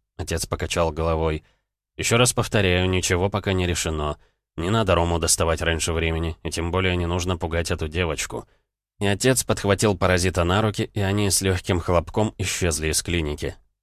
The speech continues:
"Конечно, конечно", — пробормотал я. "Нельзя их пугать, а то ещё сорвутся, и мы так и останемся куковать на пятом месте". Такими темпами нас скоро Рыжов обгонит,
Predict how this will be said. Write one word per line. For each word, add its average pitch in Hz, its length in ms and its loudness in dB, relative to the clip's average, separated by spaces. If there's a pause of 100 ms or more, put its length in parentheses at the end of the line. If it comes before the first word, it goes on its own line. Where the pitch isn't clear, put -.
(460)
"Конечно, 127 440 0
конечно", — 117 600 2 (160)
пробормотал 82 580 2
я. 78 260 -2 (440)
"Нельзя 98 340 0
их - 140 -4
пугать, 104 400 0
а 90 60 -2
то - 100 -4
ещё 92 260 0
сорвутся, 95 580 2
и 87 40 0
мы 90 120 -2
так 92 200 -2
и - 20 2
останемся 92 520 -2
куковать 87 500 -2
на 87 120 -2
пятом 87 300 0
месте". 85 440 -2 (360)
Такими 117 300 0
темпами 123 440 2
нас 120 200 2
скоро 120 340 2
Рыжов 104 420 2
обгонит, 95 520 0